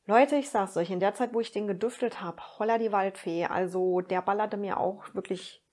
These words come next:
so derbst durch die Küche. Der hat wirklich eine gute Performance, aber wie gesagt, es ist nicht mein Duft. Das nächste angedüftelte von Vermont Lights wäre weiße Creme mit einem Hauch Lavendel. Den musste ich unbedingt testen.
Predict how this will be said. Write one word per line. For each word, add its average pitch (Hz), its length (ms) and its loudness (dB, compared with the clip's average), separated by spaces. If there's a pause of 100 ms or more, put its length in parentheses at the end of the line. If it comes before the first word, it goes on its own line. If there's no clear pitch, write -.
(160)
so - 220 4
derbst 175 340 2
durch 180 160 -4
die 180 120 -6
Küche. 190 520 -2 (880)
Der 214 120 4
hat 233 160 2
wirklich 214 280 -2
eine 202 100 -6
gute 196 220 -6
Performance, 190 600 -8
aber 180 200 -8
wie 180 100 -10
gesagt, 160 400 -12
es 208 160 -10
ist - 160 -12
nicht - 160 -16
mein 160 180 -10
Duft. 170 320 -18 (300)
Das 240 200 2
nächste 233 260 -2
angedüftelte 208 580 -4
von 185 200 -6
Vermont 170 340 -2
Lights 165 280 -2
wäre 240 440 4
weiße 262 300 2
Creme 196 400 -4
mit 202 220 -6
einem 190 280 -6
Hauch 170 260 -4 (140)
Lavendel. 175 640 -4 (1160)
Den 226 160 10
musste 226 280 -2
ich 214 120 -4
unbedingt 208 480 -4
testen. 208 640 -4